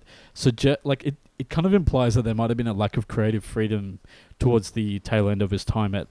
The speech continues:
Sega slash Ryuga Gotoku Studio. Uh, this is a quote from him. "I believe that the first step to creating high-quality titles and delivering the essence of entertainment with strong motivation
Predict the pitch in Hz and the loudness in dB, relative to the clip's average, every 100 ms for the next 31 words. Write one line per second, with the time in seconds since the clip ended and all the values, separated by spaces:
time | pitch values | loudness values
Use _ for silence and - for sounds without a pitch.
0 | - - - 101 98 95 87 _ _ - | -14 -8 -4 -4 -2 -4 -6 _ _ -12
1 | - 104 95 - - 104 104 101 101 101 | -2 -2 -2 -8 -6 -2 0 -2 -4 -4
2 | 98 101 113 107 - 135 104 85 - _ | -6 -2 -2 -2 0 2 2 -4 -10 _
3 | - - - _ 110 101 98 - 113 - | -20 -20 -20 _ -8 -6 -6 -8 -8 -4
4 | 117 - 101 165 196 - _ 165 156 151 | -4 -4 -2 -2 -2 -10 _ 2 4 2
5 | 135 - 104 - 147 143 - 131 117 107 | 0 -6 -6 -2 0 0 2 0 0 -6
6 | - 113 101 92 135 143 - 143 127 - | -2 0 0 2 2 4 4 4 2 -2
7 | 107 101 98 - - - - 117 110 117 | -4 -4 -8 -12 -16 -20 -12 -8 -4 -2
8 | 120 117 107 104 - 151 143 117 120 110 | 0 -2 -2 -6 -6 -4 -4 -4 -2 -2
9 | 104 - 107 101 98 101 - - 135 131 | -2 -2 -2 -2 -6 -8 -4 2 2 4
10 | 123 107 101 98 117 101 | 2 2 0 -2 -4 -4